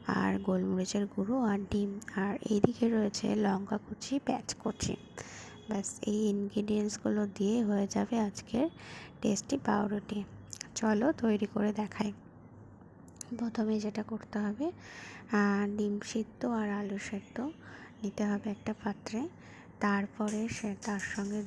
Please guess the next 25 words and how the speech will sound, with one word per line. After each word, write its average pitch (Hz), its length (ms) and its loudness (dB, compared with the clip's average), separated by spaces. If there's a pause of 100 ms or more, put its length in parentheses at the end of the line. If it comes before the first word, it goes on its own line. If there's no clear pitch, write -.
যোগ 190 180 -2
করতে - 380 -6
হবে 208 420 -2 (160)
পেঁয়াজ 208 340 -4
কুচি, 226 460 -2 (760)
তারপরে 202 680 2
আমি 202 280 2
দিয়ে 196 240 2
দিলাম, 202 420 -2 (340)
আহ, 196 260 -2
লঙ্কা 196 340 -2
কুচি, 269 400 -6 (960)
তারপরে 190 640 0 (100)
ওই 202 160 0
যে 208 160 2
যেই, 196 300 0 (140)
আহ, 196 280 0
মিশ্রণটা 214 600 0
তোমাদের 196 400 -2
দেখালাম, 190 580 -2 (600)
মানে 196 420 2 (320)
বিট 196 400 2
লবণ, 208 340 2
সাদা 190 440 2
লবণ 214 380 2